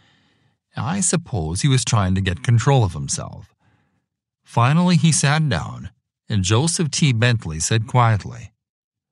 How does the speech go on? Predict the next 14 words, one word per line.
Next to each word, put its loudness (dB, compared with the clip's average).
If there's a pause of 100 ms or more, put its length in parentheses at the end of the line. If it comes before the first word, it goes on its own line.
(220)
"President, -2 (560)
Brother 4
Packer 0
is -12
right." -2 (1500)
At 0
that 0
point, -12 (460)
I 0
was 2
excused 0
from 2
the 4
meeting. 0